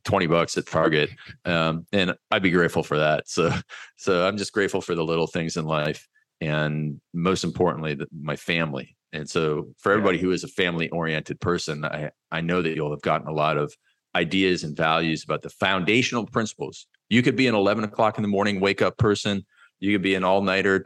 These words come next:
Speaker 1: type person, but the foundational principles of better planning and preparation than ever before, systems, gratitude, all that sort of stuff that we talked about, boundaries, those things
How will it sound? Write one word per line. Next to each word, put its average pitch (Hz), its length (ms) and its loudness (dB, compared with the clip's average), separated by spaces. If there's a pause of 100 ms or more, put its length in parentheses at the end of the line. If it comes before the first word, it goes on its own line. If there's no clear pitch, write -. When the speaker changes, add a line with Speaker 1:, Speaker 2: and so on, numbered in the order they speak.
Speaker 1:
type 95 160 2
person, 95 460 -2 (140)
but 92 100 -6
the 92 80 -8
foundational 104 600 0
principles 90 460 -4
of 85 200 -4
better 95 200 4
planning 98 400 2
and 90 100 -2
preparation 87 520 -2
than 85 80 -4
ever 85 140 -2
before, 80 340 -2
systems, - 720 0 (760)
gratitude, 90 600 2 (300)
all 107 180 6
that 98 200 2
sort 92 300 0
of 90 80 -2
stuff - 300 -2
that 85 80 0
we 80 100 -2
talked 87 300 -2
about, 82 260 0
boundaries, 87 720 0 (480)
those 104 240 2
things 95 520 -4